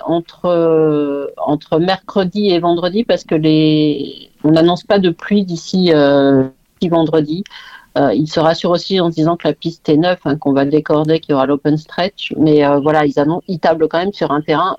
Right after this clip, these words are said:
euh, collant à très souple pour dimanche. Donc, enfin, on va pas avoir, euh,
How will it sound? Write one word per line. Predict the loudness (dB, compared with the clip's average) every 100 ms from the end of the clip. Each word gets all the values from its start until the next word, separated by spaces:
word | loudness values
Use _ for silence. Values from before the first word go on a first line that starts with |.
| -6
euh, | -4 -2 -4 -6 -4
collant | -2 0 0
à | 0
très | -2 -4
souple | -2 -6 -8 -8
pour | -6 -4
dimanche. | -2 -2 -4 -10
Donc, | -10
enfin, | -6 0
on | 0
va | 0
pas | 2 0
avoir, | 0 0 -2
euh, | -4